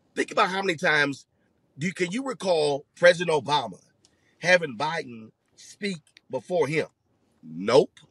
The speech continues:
So the reality is she's been out there. But one of the things that she was hurt by was the first year and a half of the presidency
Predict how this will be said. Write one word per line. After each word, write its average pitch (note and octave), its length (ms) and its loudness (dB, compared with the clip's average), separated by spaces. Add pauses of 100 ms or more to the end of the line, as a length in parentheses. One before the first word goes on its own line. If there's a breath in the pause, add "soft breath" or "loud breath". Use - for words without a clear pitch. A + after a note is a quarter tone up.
(380 soft breath)
So - 160 2
the F#3+ 60 6
reality A3+ 400 4
is E3 100 -4
she's F3+ 280 -12
been G3+ 400 0
out C3+ 260 -4
there. A2+ 240 -4 (340 soft breath)
But D3 160 -4
one G#3 280 4
of D#4 100 -6
the D#4 60 -4
things F#3+ 360 4
that C3 100 0
she G#3 240 -12
was D#3 180 -10
hurt E3+ 260 0
by G2+ 200 -4 (1200 soft breath)
was D#3+ 180 4
the D3 80 4
first G#3 440 2
year F3 260 8
and E3+ 100 4
a C3+ 60 4
half C#3+ 400 2 (100)
of C3 100 0
the A#2 100 -2
presidency B2+ 640 -4